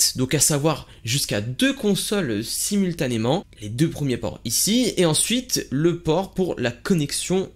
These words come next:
Internet. Ensuite un port pour pouvoir alimenter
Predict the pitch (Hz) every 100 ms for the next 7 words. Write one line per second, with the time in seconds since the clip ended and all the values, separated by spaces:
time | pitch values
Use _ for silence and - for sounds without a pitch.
0 | - 180 175 170 123 - - - - -
1 | 190 202 202 - 156 - - 226 156 -
2 | 156 - 156 180 165 - 180 196 185 180
3 | 185 175